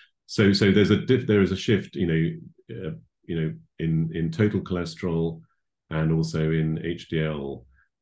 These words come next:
that it's, it's not easy to make sense of as such, but it's, it's a reproducible finding.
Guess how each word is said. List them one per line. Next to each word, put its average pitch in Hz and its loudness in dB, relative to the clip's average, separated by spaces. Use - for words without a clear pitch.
that 80 -2
it's, 101 0
it's 104 2
not 113 6
easy 95 4
to 90 0
make 90 0
sense 104 2
of 78 -4
as 80 -2
such, - -2
but 85 -2
it's, - -6
it's 90 -6
a 85 0
reproducible 82 -2
finding. 85 -4